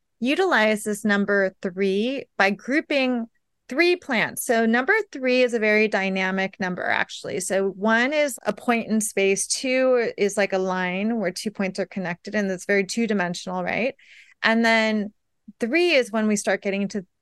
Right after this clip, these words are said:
the three-dimensional world, and it's dynamic and things move. It's like the shape of the triangle. It, um,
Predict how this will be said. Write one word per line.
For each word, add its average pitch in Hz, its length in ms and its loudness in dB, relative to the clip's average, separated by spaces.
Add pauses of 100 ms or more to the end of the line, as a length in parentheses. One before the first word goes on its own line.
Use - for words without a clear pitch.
the 202 100 0
three-dimensional 185 760 -2
world, 175 240 0
and 185 100 -4
it's 175 160 -10
dynamic 175 840 -2 (460)
and 190 300 0
things 190 320 -4
move. 185 480 -2
It's - 180 -6
like 180 260 -4
the 190 80 -6
shape 185 320 -4
of 175 120 -8
the 190 80 -6
triangle. 190 1080 0
It, 165 280 -2
um, 165 480 -6